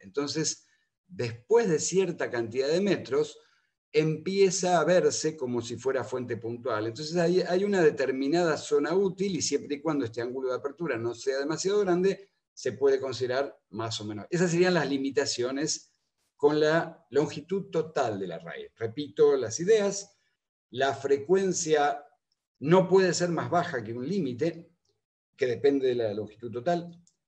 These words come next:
y además va a haber un alcance en metros donde podré considerar que está funcionando. Lo que vemos arriba es una simulación que hemos trabajado nosotros. Eh, de, acá habría un,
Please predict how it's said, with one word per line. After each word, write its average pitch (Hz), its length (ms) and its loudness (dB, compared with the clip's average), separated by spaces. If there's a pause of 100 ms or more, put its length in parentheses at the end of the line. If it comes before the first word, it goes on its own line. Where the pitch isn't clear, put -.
(140)
y 156 480 0
además 180 680 2
va 143 120 4
a - 20 4
haber 156 200 4
un 151 140 0
alcance 147 640 -2
en 143 160 0
metros 143 400 -2
donde 123 240 -4
podré 117 380 -2
considerar 123 500 -4
que 123 340 -6
está 113 260 -12
funcionando. 95 840 -14 (680)
Lo 214 200 8
que 240 100 0
vemos 277 280 2
arriba 233 260 4
es 185 160 2
una 170 380 4
simulación 131 680 0
que 151 100 2
hemos 123 200 0
trabajado 117 840 -2
nosotros. 175 840 -2 (720)
Eh, 113 380 4
de, 113 320 4
acá 120 400 2
habría 135 380 4
un, 110 600 -4